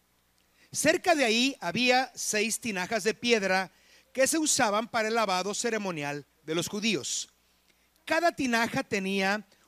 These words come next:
una capacidad de entre setenta y cinco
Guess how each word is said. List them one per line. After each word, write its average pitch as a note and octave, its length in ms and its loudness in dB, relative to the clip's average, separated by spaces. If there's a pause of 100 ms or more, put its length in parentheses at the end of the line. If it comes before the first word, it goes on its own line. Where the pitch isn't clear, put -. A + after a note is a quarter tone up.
una D#4 340 2
capacidad G#3+ 800 0
de G#3 240 -2
entre A#3+ 260 -6
setenta G#3 560 -6
y B3 80 0
cinco G3+ 520 -4